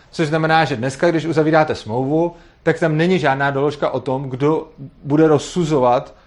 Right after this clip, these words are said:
případy, kde se nějakým způsobem ty strany nedohodnou. A ta doložka tam není z toho důvodu, že je jasný, nebo většinou tam není, občas tam i být může, ale je jasný, že pokud je to třeba na území České republiky, tak se prostě obrátíte na státní soud a tím to hasne.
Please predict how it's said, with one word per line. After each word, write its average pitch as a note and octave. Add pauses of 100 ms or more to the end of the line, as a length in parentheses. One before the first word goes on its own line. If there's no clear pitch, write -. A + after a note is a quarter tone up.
(160)
případy, C#3+ (340)
kde C#3
se -
nějakým D3+
způsobem D3+
ty D3+
strany D#3
nedohodnou. B2 (380)
A D3+
ta D#3+
doložka D#3
tam D#3+
není D#3+
z D#3+
toho E3
důvodu, C#3+
že D3
je D#3
jasný, D#3 (560)
nebo C3
většinou C3+
tam A#2+
není, A2
občas A#2+
tam B2+
i A#2+
být A#2
může, B2+
ale C#3
je D3+
jasný, D3+ (280)
že C#3+
pokud B2+
je C#3
to C#3+
třeba C#3+
na C#3+
území C#3+
České C#3
republiky, D3
tak -
se -
prostě C3+
obrátíte B2+
na B2+
státní B2
soud A#2+
a G#2+
tím A#2
to A2+
hasne. -